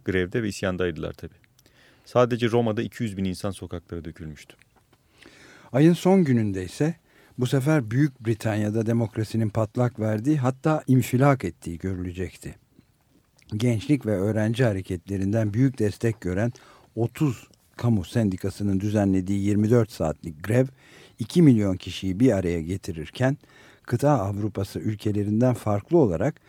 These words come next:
Speaker 2: düzenli grevlerin sık görülmediği ülke tarihinde dört nesilden beri, yani bin dokuz yüz yirmi altıdan bu yana görülmüş en büyük emekçi hareketi olarak karşımıza çıkıyordu. İktidar sahipleri bunun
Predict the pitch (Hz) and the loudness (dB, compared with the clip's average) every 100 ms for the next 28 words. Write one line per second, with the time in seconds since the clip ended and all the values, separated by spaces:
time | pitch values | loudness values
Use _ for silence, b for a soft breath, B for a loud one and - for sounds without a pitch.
0 | b b 107 110 104 117 131 151 120 117 | b b -8 -4 0 2 4 4 2 0
1 | 101 113 120 - 117 - 117 120 139 107 | 0 0 -2 -4 -8 -4 0 4 4 2
2 | 90 85 85 98 104 127 120 101 82 78 | 0 -4 -4 -6 -4 0 0 -2 -4 -4
3 | 85 98 139 95 92 123 151 - 101 - | -4 -2 -2 -4 0 2 2 0 -4 -4
4 | 87 85 92 87 82 82 110 131 b b | -6 -4 -2 -2 -4 -4 -6 -6 b b
5 | b b 117 147 127 90 117 123 123 156 | b b 2 4 4 2 4 4 4 2
6 | 139 101 101 113 123 120 110 127 147 127 | -2 -2 0 2 4 4 2 4 6 6
7 | 110 95 90 98 107 110 147 - - 160 | 4 2 0 0 0 2 0 0 4 6
8 | 147 110 131 131 113 110 - 123 107 90 | 6 2 0 0 0 0 0 0 0 0
9 | - - 104 95 98 120 - 90 - 87 | -6 -4 -2 0 0 -2 -4 -4 -4 -6
10 | 87 82 - - 73 62 64 - - _ | -4 -6 -8 -14 -10 -10 -10 -16 -20 _
11 | _ _ B B B B B B B B | _ _ B B B B B B B B
12 | 127 - 139 165 139 113 92 - 123 156 | -6 0 4 4 4 2 0 0 2 2
13 | 123 135 139 | 4 4 4